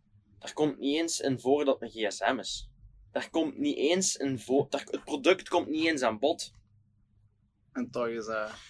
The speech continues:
Speaker 1: Dat is Steve Jobs, zijn stem, die iets inspreekt over mensen die anders zijn.
Speaker 2: Mhm.
Speaker 1: Mensen die het verschil maken. Die outlaws. Hè? Mensen die,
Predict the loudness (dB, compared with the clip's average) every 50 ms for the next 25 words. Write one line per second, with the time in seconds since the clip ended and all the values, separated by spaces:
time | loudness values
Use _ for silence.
0 | -20 _ 0 6 6 8 8 6 2 0 -2 -2 -2 2 8 8 8 8 8 4
1 | -2 -2 -4 -8 -10 2 4 6 6 6 4 2 2 4 4 4 2 0 -2 -2
2 | -2 -2 -2 -2 -2 0 4 4 4 6 4 2 0 2 4 4 4 4 2 -2
3 | -2 -2 -2 -2 -4 2 4 4 4 4 4 0 -4 -4 -4 2 2 4 4 4
4 | 2 0 0 -2 -4 -4 -6 -6 -6 -10 -16 _ -20 _ _ _ -8 -8 -8 -8
5 | -10 -12 -14 -16 _ _ _ 6 6 6 6 4 4 2 2 2 2 -2 -2 0
6 | 4 4 4 4 4 4 4 4 2 2 -2 -10 -18 -18 _ _ _ _ _ _
7 | _ _ _ _ _ _ _ 0 4 6 8 8 8 6 6 4 4 6 6 6
8 | 4 2 -2 -6 -8 -10 -6 -2 0 2 4 6 6 6 4 4 2 0 -2 -2
9 | -4 -4